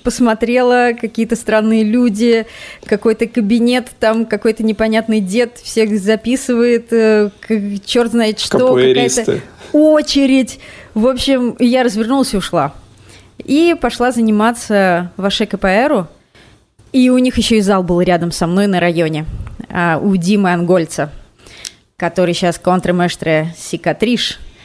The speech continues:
Speaker 1: а, Ершов Дима. И, собственно, вот к нему я и попала.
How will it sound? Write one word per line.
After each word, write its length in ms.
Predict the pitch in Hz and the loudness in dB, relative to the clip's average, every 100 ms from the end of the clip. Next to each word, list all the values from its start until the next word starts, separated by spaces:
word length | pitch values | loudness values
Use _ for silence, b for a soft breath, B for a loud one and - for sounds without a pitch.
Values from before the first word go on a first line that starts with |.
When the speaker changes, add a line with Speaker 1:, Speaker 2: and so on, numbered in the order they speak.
| b b | b b
Speaker 1:
а, 180 | - 175 | -6 -4
Ершов 460 | 170 196 185 196 170 | 0 0 0 -2 -2
Дима. 320 | 170 170 156 - B B B B B B | -4 -4 -4 -8 B B B B B B
И, 140 | 220 269 | -4 -2
собственно, 380 | 254 233 233 | -2 -4 -4
вот 240 | 190 180 - | -2 -4 -4
к 80 | 214 | -4
нему 240 | 196 196 | -2 -2
я 160 | 208 185 | -2 -2
и 40 | |
попала. 580 | 175 165 - 151 156 170 | -2 -6 -4 -6 -4 -8